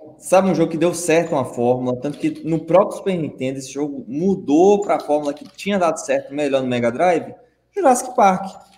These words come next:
Você vê o Jurassic Park com aquela fórmula, né? De você jogar com o Raptor, com, com o doutor Grant e tal, e no,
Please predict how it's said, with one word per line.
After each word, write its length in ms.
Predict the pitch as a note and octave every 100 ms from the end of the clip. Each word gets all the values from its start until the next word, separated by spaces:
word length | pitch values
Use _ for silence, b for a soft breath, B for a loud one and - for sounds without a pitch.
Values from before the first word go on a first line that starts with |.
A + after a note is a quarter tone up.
| _ - _ - -
Você 160 | - G3
vê 100 | G#3
o 40 |
Jurassic 400 | G#3 G#3 G3+ -
Park 220 | - E3+ F3
com 120 | E3+
aquela 360 | E3+ D#3+ D3 -
fórmula, 800 | D3 F3+ E3 C3 A2+ - - - _ _ -
né? 460 | A#2+ F3 G#3 - - _ _
De 80 | B2+
você 160 | C3
jogar 280 | D3 D3+ C#3+
com 200 | - B2
o 260 | G#2+ - A2
Raptor, 600 | G#2 C#3 D3+ B2 - B2
com, 300 | C3 B2 A#2+
com 340 | A#2 B2+ A#2+ A#2
o 40 |
doutor 300 | A#2 A#2+ B2
Grant 640 | A2 C3 D#3+ D#3 C3 -
e 20 | -
tal, 400 | - D3+ D#3 C#3
e 40 |
no, 100 | C#3+